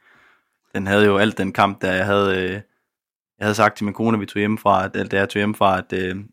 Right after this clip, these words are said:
at jeg håbede i mindste maden, den var god, fordi jeg troede, at de ville få, <laughs> at de ville få, øh, få bøllebank faktisk. Øh. Ej, det var lidt i sjov.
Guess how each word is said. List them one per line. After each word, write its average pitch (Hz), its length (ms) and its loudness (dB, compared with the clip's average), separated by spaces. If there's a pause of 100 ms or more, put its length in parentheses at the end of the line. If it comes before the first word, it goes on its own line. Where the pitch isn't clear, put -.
at 104 120 -6
jeg 104 80 0
håbede 117 260 2
i - 20 0
mindste 117 300 0
maden, 120 260 6
den 95 100 -6
var 98 80 -8
god, 107 220 -2
fordi 107 240 -8
jeg 98 120 -4
troede, 113 260 0
at 107 80 -16
de 98 100 -8
ville 98 140 -8
få, 101 220 -2 (240)
<laughs> - 220 -20
at - 120 -20
de 113 80 -6
ville 98 180 -12
få, 101 240 -8
øh, 98 160 -14 (680)
få 95 80 -16
bøllebank 101 440 -4
faktisk. 98 420 -10
Øh. 98 320 -8 (800)
Ej, - 100 -6
det - 80 -10
var 95 60 -4
lidt 95 160 -8
i 92 80 -8
sjov. 92 320 -4